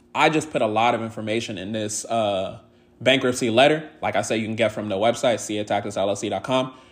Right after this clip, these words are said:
It'll make you that much more powerful. If you wanna help people get rid of bankruptcies, you know, go ahead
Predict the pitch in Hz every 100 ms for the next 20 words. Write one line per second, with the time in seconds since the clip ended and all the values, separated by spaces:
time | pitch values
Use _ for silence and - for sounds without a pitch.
0 | _ - 92 90 107 107 104 98 101 -
1 | 95 104 - 117 127 127 127 127 - _
2 | _ 120 104 107 101 98 104 107 104 98
3 | 101 101 123 127 123 127 123 - 101 95
4 | 107 107 104 98